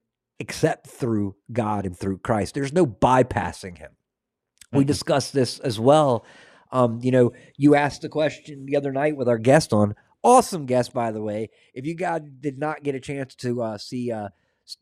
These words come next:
Speaker 1: um, Sling and Stone at, uh, Michael on Saturday, go back and listen to that episode. It was phenomenal, and we are definitely gonna be getting him back on semi-regularly. Uh, he loved coming on the show. He actually, after the show, he said, "This is what, this is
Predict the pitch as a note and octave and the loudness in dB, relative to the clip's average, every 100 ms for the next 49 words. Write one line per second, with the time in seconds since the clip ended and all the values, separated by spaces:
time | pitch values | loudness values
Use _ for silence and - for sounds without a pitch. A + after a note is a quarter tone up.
0 | - C3 - D3+ C#3 A#2+ C#3+ C3 C3 B2 | -10 -10 -4 -4 -4 -6 -4 -2 -4 -8
1 | - B2 A2+ A2+ C3 C3+ C3+ A#2+ A2+ - | -4 0 0 0 0 0 2 2 2 -2
2 | C3+ A2 - C3 C3 C3+ C#3 C#3 A#2+ B2+ | -4 -2 2 4 4 2 2 0 0 4
3 | D3+ C#3+ C#3+ C#3 A#2+ B2 - A#2 A#2 G#2 | 4 4 0 -2 -2 -2 -2 -4 -4 -4
4 | G#2+ - A2 A2 G#2+ G#2 G#2 - G#2 G#2 | -6 -8 -10 -6 -6 -6 -12 -12 -6 -4
5 | G#2 G#2 G#2 G2+ G2 - F#2+ F#2 G#2 G2+ | -4 -6 -4 -2 -4 -6 -14 -10 -8 -6
6 | A2 D3 C#3+ C#3+ B2 A2 A2 G2+ A2 G2+ | 2 4 4 0 -6 -6 -6 -2 -4 -4
7 | G#2+ G2+ G#2 G2+ G#2+ G2+ G2 - G#2 G2 | -8 -4 -4 -4 -8 -8 -8 -6 -4 -4
8 | F#2 F2 E2+ E2+ E2 E2 G2 F2 - _ | -4 -8 -16 -18 -20 -14 -12 -14 -16 _
9 | _ _ _ - B2 A#2+ A#2 C3+ C3+ B2+ | _ _ _ 0 4 4 2 4 4 4
10 | C#3+ C3 B2+ B2 A2+ C3 A#2+ B2 B2 - | 2 2 2 2 0 2 4 4 0 -4
11 | B2 A2+ G#2+ A#2 B2+ A2 C3 A2+ G#2+ A#2+ | -6 -6 -2 -4 -2 -2 2 2 2 0
12 | G#2+ G#2+ G#2+ G2+ A2+ - A#2+ A#2 A2+ | 0 -2 -4 -8 -10 -6 0 0 0